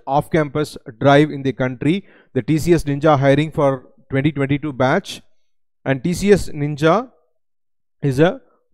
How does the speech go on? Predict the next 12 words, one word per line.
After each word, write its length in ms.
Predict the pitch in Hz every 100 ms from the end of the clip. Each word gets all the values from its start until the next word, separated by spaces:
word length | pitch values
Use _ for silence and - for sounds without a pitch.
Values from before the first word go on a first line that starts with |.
| -
fresher 400 | 160 156 - 214
level 400 | 175 160 160 185 -
entry 500 | 147 139 147 180 175
into 480 | 151 139 160 175 - 123
the 220 | 143 156 143
I 140 | 139
T 200 | 135 180
career 580 | - 147 143 143 185 208 - _ _ _ _ _ _ _
with 180 | 131 143
T 180 | - 151
C 240 | 143 143 151
S. 420 | 190 - -